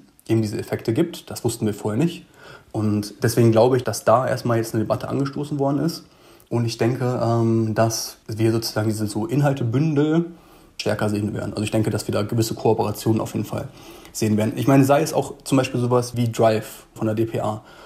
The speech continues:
wo Regionalverlage ihre Daten gemeinsam teilen. Also eine, eine Zusammenarbeit, um hier Synergien zu ermöglichen. Das ist jetzt mal losgelöst von den Plattformen eigentlich auch das, was wir hier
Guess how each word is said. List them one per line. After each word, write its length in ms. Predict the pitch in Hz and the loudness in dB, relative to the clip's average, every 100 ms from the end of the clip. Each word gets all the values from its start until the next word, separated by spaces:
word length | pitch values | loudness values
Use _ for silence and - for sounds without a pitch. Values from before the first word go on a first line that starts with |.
| - | -8
wo 80 | - | 0
Regionalverlage 720 | 113 113 113 117 - 117 117 | 2 4 4 4 2 2 2
ihre 280 | 113 113 113 | 2 0 0
Daten 320 | 110 110 117 | 2 0 0
gemeinsam 380 | 104 101 107 101 | -4 -4 -6 -6
teilen. 300 | 101 110 98 - - - _ | -6 -6 -6 -10 -20 -20 _
Also 220 | - 113 113 | -6 0 2
eine, 280 | 113 113 | 2 0
eine 140 | 117 113 | -2 -6
Zusammenarbeit, 1040 | - 117 117 156 165 147 139 143 147 - | -4 -2 0 0 0 -2 0 2 0 -2
um 180 | 123 123 | -2 0
hier 200 | 117 120 | 2 0
Synergien 680 | 120 117 113 127 113 101 - | 2 2 2 0 0 -2 -8
zu 160 | - 113 | -10 -4
ermöglichen. 560 | 107 107 107 104 107 - - - _ | -2 -4 -6 -8 -8 -10 -18 -20 _
Das 160 | - 117 | -2 0
ist 120 | 120 | -2
jetzt 140 | 120 131 | -2 0
mal 100 | 113 | 2
losgelöst 440 | 135 135 113 113 | 2 4 4 4
von 100 | 120 | 0
den 80 | 110 | -2
Plattformen 380 | 120 - 113 107 | -2 -2 -2 0
eigentlich 180 | 113 | 0
auch 140 | 113 110 | -2 -4
das, 180 | 107 104 | -6 -8
was 160 | - | -8
wir 80 | 110 | -4
hier 300 | 113 107 - | -2 -2 -6